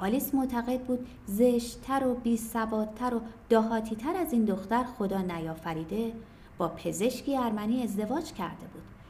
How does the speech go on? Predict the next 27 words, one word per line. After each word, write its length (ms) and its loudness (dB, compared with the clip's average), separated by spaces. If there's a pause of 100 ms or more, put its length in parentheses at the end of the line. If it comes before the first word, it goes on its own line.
(240)
که 160 4
آلیس 420 4
بارها 720 4
با 140 2
لبخندی 600 2
محو 400 0
و 40 0
خیره 420 -2 (260)
به 120 6
جایی 340 6
نامعلوم 600 0 (340)
دربارش 560 -4
گفته 260 -2
بود 260 -2 (240)
خوش‌تیپ‌ترین 1000 0
و 40 0
باشعورترین 1000 2
مردی 320 2
که 140 0
تا 100 -2
حالا 240 -4
دیدم. 280 -10 (680)
اینکه 340 6
آلیس 340 4 (180)
هر 240 2 (160)
ازدواجی 720 4
رو 140 4